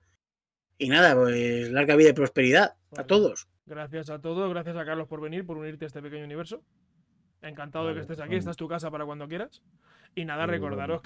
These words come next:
Speaker 2: que nosotros seguimos adelante. El lunes que viene seguramente con Sumotai tenemos un especial de Star Wars para todos los fricazos y fricazas y fricaces. Y <laughs> entonces, pues,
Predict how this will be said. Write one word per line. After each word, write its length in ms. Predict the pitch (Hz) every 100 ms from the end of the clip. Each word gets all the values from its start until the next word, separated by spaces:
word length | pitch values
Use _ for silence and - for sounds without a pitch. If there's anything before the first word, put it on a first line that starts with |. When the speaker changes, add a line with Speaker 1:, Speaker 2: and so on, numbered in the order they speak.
| 180
Speaker 2:
que 40 | 175
nosotros 280 | 160 160 160
seguimos 260 | 175 170
adelante. 360 | 156 143 180 185
El 80 | 160
lunes 220 | 160 165
que 120 | 160
viene 180 | 160 165
seguramente 540 | 151 156 156 165 165 160
con 140 | 156
Sumotai 540 | - 156 143 170 202 185
tenemos 360 | 160 160 147
un 80 | 156
especial 300 | 151 147 151
de 60 | 147
Star 180 | - 139
Wars 320 | 151 - _
para 140 | 156 139
todos 180 | 151 156
los 120 | 151
fricazos 420 | 147 147 143 147
y 20 | 135
fricazas 580 | 135 151 190 - - _ _
y 80 | 170
fricaces. 500 | 156 147 165 226 - _ _ _ _ _ _ _ _ _ _ _
Y 960 | 175 170 170 160 160 151 151 143 139 131
<laughs> 40 |
entonces, 560 | 147 143 139 131 175 147 180 -
pues, 440 | 156 135 123